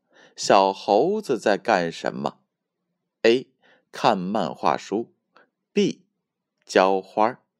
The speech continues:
问题的答案将在下一回为小朋友们揭晓。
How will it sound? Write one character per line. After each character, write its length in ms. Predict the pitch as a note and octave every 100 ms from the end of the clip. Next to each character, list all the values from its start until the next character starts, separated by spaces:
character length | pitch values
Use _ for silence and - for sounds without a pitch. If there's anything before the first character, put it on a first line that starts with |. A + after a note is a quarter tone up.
| _ _ _ _ _ _ _ _
问 260 | D3+ E3 C#3+
题 140 | -
的 140 | G#2+
答 140 | G2+ F#2
案 360 | D#2 G#2 F2 -
将 200 | - F2
在 380 | F2+ D#2+ D2+ - _
下 340 | - - C3+ F2+
一 140 | D2+
回 320 | - C#2 C2
为 180 | C#2+ E2+
小 280 | - A#1 G1+
朋 200 | - E2+
友 120 | F#2+
们 160 | D#2+ -
揭 240 | - A2
晓。 340 | - - -